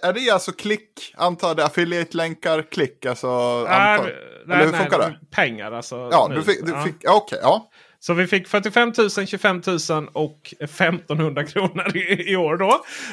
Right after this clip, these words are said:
Speaker 2: Eh, och då var det bara typ tre stycken abonnemang från tre då som tecknades. Och, ehm, om det var liksom att, att, att man köpte, var det att tre inte var sådär världens bästa erbjudande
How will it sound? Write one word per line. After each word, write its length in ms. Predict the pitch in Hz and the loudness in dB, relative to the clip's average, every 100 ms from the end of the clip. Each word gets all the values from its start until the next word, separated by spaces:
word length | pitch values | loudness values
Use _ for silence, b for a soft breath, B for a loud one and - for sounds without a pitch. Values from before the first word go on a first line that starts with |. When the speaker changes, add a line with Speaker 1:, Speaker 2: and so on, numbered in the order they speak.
| 160 | 2
Speaker 2:
Eh, 240 | 185 170 170 | 6 6 4
och 80 | 180 | 2
då 60 | |
var 140 | 190 202 | 4 4
det 60 | |
bara 300 | 170 196 180 | 6 6 4
typ 260 | 160 165 - | 4 0 0
tre 320 | - 180 156 | -2 2 2
stycken 320 | 147 160 156 | 0 -4 -2
abonnemang 440 | 139 135 143 135 127 | -4 -2 -2 -2 -4
från 180 | 131 135 | -10 -12
tre 400 | - 143 117 135 | -8 -4 -4 -2
då 120 | 139 | -4
som 120 | 131 | -4
tecknades. 500 | 143 139 110 107 120 _ B B B | -6 -4 -6 -6 -8 _ B B B
Och, 400 | - 151 147 - | 2 2 2 -2
ehm, 960 | 139 127 123 123 120 120 120 120 120 - | 0 0 0 -2 -2 -4 -4 -6 -8 -4
om 220 | 170 170 | 0 2
det 120 | 165 | 4
var 300 | 175 240 220 | 6 6 6
liksom 340 | 185 180 190 185 | 4 2 0 2
att, 380 | 185 170 - - | 2 2 -4 -2
att, 260 | 175 160 | 0 0
att 160 | - 160 | -2 -2
man 340 | 165 156 151 | 2 4 2
köpte, 1200 | 143 160 143 - - 135 131 127 127 127 127 131 - - _ _ - - - | 0 -2 -2 -4 2 4 4 2 2 2 0 -2 -8 -20 _ _ -14 -12 -4
var 180 | 156 160 | 2 4
det 100 | 147 | 4
att 220 | 151 143 | 0 -4
tre 460 | - 156 120 123 185 | -10 -8 -6 -6 -6
inte 200 | 202 180 | -6 -2
var 140 | 185 | -2
sådär 600 | 160 185 170 151 147 147 | 0 2 4 4 4 2
världens 500 | 156 170 156 139 143 | -2 4 4 4 0
bästa 240 | 151 156 139 | -2 0 -2
erbjudande 560 | 139 127 123 123 123 | 0 -2 -2 -2 -4